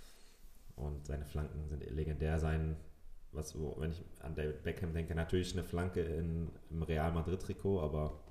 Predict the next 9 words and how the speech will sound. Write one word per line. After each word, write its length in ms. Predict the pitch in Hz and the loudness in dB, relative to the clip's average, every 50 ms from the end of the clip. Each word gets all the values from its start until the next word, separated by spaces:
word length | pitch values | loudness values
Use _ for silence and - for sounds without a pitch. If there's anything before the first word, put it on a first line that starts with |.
| - - - - - - - - - - - - - - - - | -14 -14 -12 -12 -12 -12 -12 -12 -12 -12 -14 -14 -12 -12 -10 -6
äh, 280 | 71 71 73 73 73 69 | -4 -4 -2 -2 -2 -2
die 140 | 67 73 - | -4 -4 -6
zweite 380 | - - - 80 76 76 - - | -6 -4 0 0 0 0 0 -2
Szene 320 | - - 82 78 78 76 | -2 0 0 0 2 0
ist 320 | 64 - - - - - - - | -2 -2 -4 -6 -10 -12 -12 -8
den 260 | 69 78 76 76 76 76 - - | -4 -4 -2 -2 -4 -6 -8 -10
Freistoß 760 | - - 76 80 82 80 - - - 85 82 82 82 - - | -4 0 2 2 2 2 0 -2 0 2 2 2 2 0 -2
für 180 | - - 80 - | -2 -2 0 0
England 560 | - 80 82 85 80 80 80 78 - - - | 0 0 0 2 2 0 0 -2 -4 -8 -12